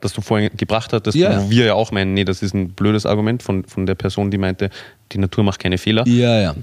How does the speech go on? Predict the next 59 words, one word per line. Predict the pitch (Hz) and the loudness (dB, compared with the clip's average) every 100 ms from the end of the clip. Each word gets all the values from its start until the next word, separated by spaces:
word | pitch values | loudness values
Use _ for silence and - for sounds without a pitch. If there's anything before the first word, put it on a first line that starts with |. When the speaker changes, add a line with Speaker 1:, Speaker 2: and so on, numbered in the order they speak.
| - | -6
Speaker 1:
dann | - 101 101 | -2 0 0
wäre | 95 98 | 2 2
das | 92 98 | 0 -2
ja | - | 0
auch | 87 - - | -2 -4 -4
Speaker 2:
Nee, | 165 | 0
voll. | 214 - - | 0 0 0
Aber | 127 | 0
es | 147 | 0
ist | |
auch | 170 - | 0 0
wirklich, | 190 120 - | -2 -4 -6
es | - | -2
ist | 143 | 0
halt | 135 98 - | 0 -2 -6
faktisch | 120 - 117 - | -6 -4 -2 0
auch | 98 | 0
wirklich | 107 - 98 | -2 -4 -2
richtig, | 175 - 104 | -2 0 -2
dass | 107 104 | -2 -2
vegane | 101 92 95 113 | -2 -2 -2 -2
Ernährung | 95 98 90 | 0 -2 0
unnatürlich | 185 202 104 87 82 | 2 2 0 -4 -6
ist. | - | -4
<laughs> | 147 - 127 - - - | -4 -2 -4 -4 -6 -6
Es | 113 | -4
ist | 147 | -2
halt | 120 98 | -2 -2
nur | 190 | 0
irrelevant. | 185 120 90 82 60 - - - | 0 0 -2 -4 -6 -16 -20 -4
Speaker 1:
Ja, | 175 151 | 2 2
genau. | 131 123 107 127 143 | 0 -2 -2 0 -2
Speaker 2:
<laughs> | 117 | 0
Das | 120 131 | -2 0
wollte | 127 120 | 0 2
ich | |
nochmal | 110 101 | 2 2
herausstreichen. | 120 160 90 69 82 | 2 -2 -2 -4 0
Also, | 101 - - - | -2 -2 -6 -4
wann | 107 | 0
immer | 160 185 | 2 4
es | 147 135 | 2 0
heißt, | 139 165 | -2 -2
weil | 123 117 - - | -4 -4 -10 -20
viele | - 196 190 135 | -4 2 2 2
vegan | 123 110 | 0 0
lebende | 156 135 135 | 0 0 2
Menschen | 131 - 113 | 0 -2 -8
sträuben | - - 107 175 202 | -8 -2 0 2 2
sich | 147 143 | 0 0
ja | 147 | 0
dagegen | 120 107 113 123 | 0 0 0 -2
anzuerkennen, | - 143 165 147 139 135 | -2 -2 -2 -2 -2 0
dass | 120 113 | 0 0
eine | 117 | 0
vegane | 95 90 98 | -2 0 0
Ernährung | 110 101 101 110 | 2 2 2 2
unnatürlich | 120 98 92 80 | 2 2 0 -2
ist. | - | -8